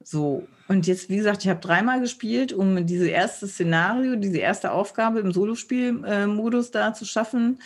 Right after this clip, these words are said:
Das heißt, ähm, äh, von jeder Farbe einen Knopf, dass ich so einen Regenbogenknopf kriege und mindestens achtundfünfzig Punkte. Ja, und ich habe das nicht geschafft. Also hat, entweder hatte ich nicht alle Regenbogenknöpfe oder ich hatte, äh,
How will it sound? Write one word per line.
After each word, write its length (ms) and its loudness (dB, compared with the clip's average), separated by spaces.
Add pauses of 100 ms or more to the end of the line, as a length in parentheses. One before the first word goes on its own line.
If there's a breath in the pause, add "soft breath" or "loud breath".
(320 loud breath)
Das 180 -2
heißt, 520 2
ähm, 520 2 (880)
äh, 500 2
von 180 0
jeder 320 2
Farbe 800 2 (280 loud breath)
einen 80 -2
Knopf, 340 0
dass 200 0
ich 100 -6
so 80 0
einen 80 2
Regenbogenknopf 880 0
kriege 300 0
und 140 2
mindestens 300 0
achtundfünfzig 880 -4
Punkte. 500 -6 (400 soft breath)
Ja, 240 2
und 200 2
ich 100 -2
habe 140 0
das 180 -4
nicht 180 -6
geschafft. 440 -4 (260 loud breath)
Also 220 0
hat, 160 0
entweder 340 2
hatte 180 0
ich 100 -4
nicht 180 -2
alle 180 2
Regenbogenknöpfe 920 0
oder 320 2
ich 140 -6
hatte, 840 2
äh, 60 -20